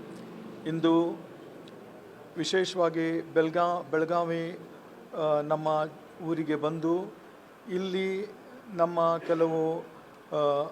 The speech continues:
ರೀಜನಲ್ ಎಕ್ಸಿಕ್ಯೂಟಿವ್ ಬೋರ್ಡ್ ಮತ್ತು ಮ್ಯಾನೇಜಿಂಗ್ ಕಮಿಟಿ ಈ ಮೀಟಿಂಗ್ಸ್‌ಗಳನ್ನು ಮಾಡಲಿಕ್ಕೆ ನಾವು ಪ್ರಯಾಸ ಪಡ್ತಾ ಇದ್ದೇವೆ. ಆ, ನೋಡಿರಿ, ಬೆಳಗಾವಿಯಲ್ಲಿ ನಾವು ಬಹಳ ವರ್ಷದಿಂದ, ನೂರು ವರ್ಷಕ್ಕಿಂತ ಹೆಚ್ಚಿನಿಂದ ನಾವು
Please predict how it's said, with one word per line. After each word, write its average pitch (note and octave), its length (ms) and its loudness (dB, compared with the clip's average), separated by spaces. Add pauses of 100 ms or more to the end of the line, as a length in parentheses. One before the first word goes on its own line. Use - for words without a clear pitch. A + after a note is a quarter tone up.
(160)
ರೀಜನಲ್ E3+ 400 -2
ಎಕ್ಸಿಕ್ಯೂಟಿವ್ D3+ 480 -4
ಬೋರ್ಡ್ D#3 360 0
ಮತ್ತು D#3 200 -4
ಮ್ಯಾನೇಜಿಂಗ್ D#3 460 -2
ಕಮಿಟಿ D#3 640 -2
ಈ D#3+ 60 -6
ಮೀಟಿಂಗ್ಸ್‌ಗಳನ್ನು D#3 760 -2
ಮಾಡಲಿಕ್ಕೆ D3+ 800 0
ನಾವು D3 220 0
ಪ್ರಯಾಸ D3 380 0
ಪಡ್ತಾ D3 240 -2
ಇದ್ದೇವೆ. D3 360 2
ಆ, - 1500 -4 (180)
ನೋಡಿರಿ, E3+ 440 2
ಬೆಳಗಾವಿಯಲ್ಲಿ E3 1200 2 (380)
ನಾವು D#3 520 2
ಬಹಳ F3 340 4
ವರ್ಷದಿಂದ, E3+ 600 2 (1080)
ನೂರು F#3+ 320 0
ವರ್ಷಕ್ಕಿಂತ F#3 520 0
ಹೆಚ್ಚಿನಿಂದ F3 520 0 (760)
ನಾವು D#3 680 4